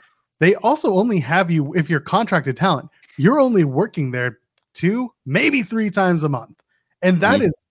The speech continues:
Speaker 1: largely beneficial if you're the type of talent who values having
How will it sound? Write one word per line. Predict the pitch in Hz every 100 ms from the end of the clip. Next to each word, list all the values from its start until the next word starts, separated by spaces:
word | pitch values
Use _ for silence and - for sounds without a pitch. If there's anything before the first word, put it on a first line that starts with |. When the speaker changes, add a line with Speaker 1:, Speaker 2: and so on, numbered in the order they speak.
| _ 147 135
Speaker 1:
largely | 151 185 254 240 202 175
beneficial | 165 147 - 202 151 131 - _ _ _
if | 185 147
you're | 170
the | 180
type | 175 165 160
of | 143
talent | - 143 143 139
who | 143 139 131 - _ _
values | 139 151 170 185 180 175 147 -
having | 151 160 151 147